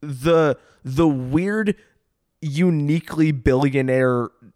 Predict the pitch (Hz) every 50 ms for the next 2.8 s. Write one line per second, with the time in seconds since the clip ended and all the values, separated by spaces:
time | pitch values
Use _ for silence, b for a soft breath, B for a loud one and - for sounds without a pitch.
0 | _ _ _ _ _ _ _ 147 - - - 156 143 143 135 113 - 123 120 123
1 | 127 - - 139 131 120 117 113 107 110 120 123 - 139 131 - - 147 143 147
2 | - - - - - 147 - - - - 131 143 156 170 143